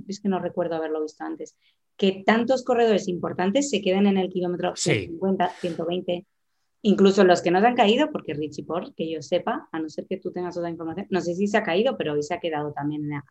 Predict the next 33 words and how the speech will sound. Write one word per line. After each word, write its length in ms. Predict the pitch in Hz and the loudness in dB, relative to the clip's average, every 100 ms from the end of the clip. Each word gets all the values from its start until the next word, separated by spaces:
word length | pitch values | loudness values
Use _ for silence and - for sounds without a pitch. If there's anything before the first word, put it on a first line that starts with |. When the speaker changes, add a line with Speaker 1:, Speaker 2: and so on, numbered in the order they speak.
| _ | _
Speaker 1:
ciento 800 | - 156 151 147 151 147 143 147 147 | -6 -4 -4 -6 -4 -2 -2 -4 -4
diez, 320 | 147 190 202 - | -2 -2 -2 -6
o, 60 | 170 | -12
o 140 | 156 _ _ _ _ _ | -12 _ _ _ _ _
sea, 260 | - 233 214 | 2 2 4
se 140 | - | 2
están 260 | 190 - 226 | 2 4 4
anulando 460 | 254 240 240 262 285 | 6 6 6 4 2
ellos 260 | 226 208 | 2 0
mismos 380 | 180 143 147 143 _ _ _ _ - - - | 0 -2 -6 -8 _ _ _ _ -20 -16 -4
con 160 | 180 | -2
la 80 | 165 | 0
carrera. 360 | 160 156 147 135 - _ _ _ _ - | -2 -4 -6 -6 -16 _ _ _ _ -6
Speaker 2:
A 140 | 143 | -2
ver, 180 | 147 143 | 0 0
las 320 | 147 143 - | 2 0 2
imágenes 520 | 143 147 - 170 151 | 2 2 2 2 2
televisivas, 920 | - 160 156 143 - 185 175 185 180 | 2 4 4 2 2 2 4 2 2
yo 180 | 160 139 | -2 0
creo 180 | 131 151 | 2 2
que, 360 | 139 127 123 117 | 4 2 2 0
como 220 | 135 123 | -2 0
siempre, 720 | - 151 143 127 135 165 - _ _ _ | 2 4 4 2 0 0 -6 _ _ _
nos 300 | 147 131 123 | -6 -4 -2
muestran 1080 | 117 131 143 127 170 165 156 151 143 139 135 | -2 0 0 0 0 2 2 2 0 -2 -6
la 220 | 143 139 131 | -4 -2 0
mitad 280 | 127 151 160 | 2 2 2
de 100 | 143 | 2
las 120 | 120 | 0
cosas 240 | 120 127 | -4 -6
que 100 | 110 | -8
pasan. 400 | - 95 - - _ _ _ - - - | -8 -12 -12 -16 _ _ _ -20 -20 -12
Speaker 1:
Claro. 380 | 160 151 139 | -8 -6 -8